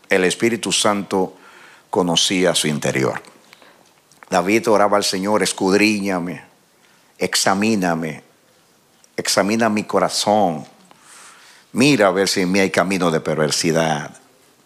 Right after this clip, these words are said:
Y esta oración es muy sabia,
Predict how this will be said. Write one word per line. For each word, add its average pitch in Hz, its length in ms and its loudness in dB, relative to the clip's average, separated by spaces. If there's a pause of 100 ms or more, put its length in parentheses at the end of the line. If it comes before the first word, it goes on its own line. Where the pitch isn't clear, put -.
(720)
Y 104 60 0
esta 113 180 4
oración 113 800 0
es 101 200 -2
muy 113 200 -2
sabia, 92 640 -2